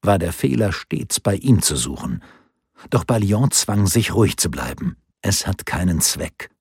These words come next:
Schau dir den Kerl doch an. Er ist korrupt.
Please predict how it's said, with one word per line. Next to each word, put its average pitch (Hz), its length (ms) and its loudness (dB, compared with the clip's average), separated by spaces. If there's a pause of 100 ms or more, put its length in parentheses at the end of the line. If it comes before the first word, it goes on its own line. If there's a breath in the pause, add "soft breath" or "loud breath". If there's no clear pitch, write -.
(120)
Schau 101 340 -2
dir 95 120 0
den 87 180 2
Kerl 95 260 -2
doch 85 180 0
an. 110 320 2 (220)
Er 117 120 2
ist 110 160 0
korrupt. - 560 4